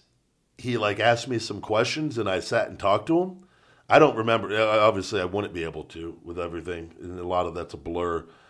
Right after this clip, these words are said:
especially early on. But, uh, you always try to be decent to people. And, uh, it always, it made a good impression. But he's always stayed in contact. And he's, uh, he's,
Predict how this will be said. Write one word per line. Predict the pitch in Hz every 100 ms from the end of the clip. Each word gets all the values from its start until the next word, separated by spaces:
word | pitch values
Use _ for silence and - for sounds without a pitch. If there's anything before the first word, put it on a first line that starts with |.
| _ _ _
especially | - 104 - 90
early | 85 82 82
on. | 85 85 82 80 _ _ _ _ _ _ _ _ -
But, | 90 92 90
uh, | 87 82 80 73 - _ _ _ _ _ _
you | 101
always | 107 -
try | 101
to | 90
be | 82 80 78 _ _ 78
decent | 87 95 - -
to |
people. | - 73 - 67 73 _ _ -
And, | 78 76 76 80
uh, | 78 - 60 - _
it | - 95
always, | 92 90 85 -
it | 95 85
made | 92 87
a |
good | 85 90
impression. | 82 85 95 98 -
But | 82 92
he's | 82
always | 98 98 92 85 - _ _ _ _ _ _ _ _
stayed | - - 101 90
in | 78
contact. | 92 95 95 87 76 - _ _ _ _ _
And | 87 85
he's, | 80 95 90
uh, | 92 87 85 82 80 -
he's, | 101 90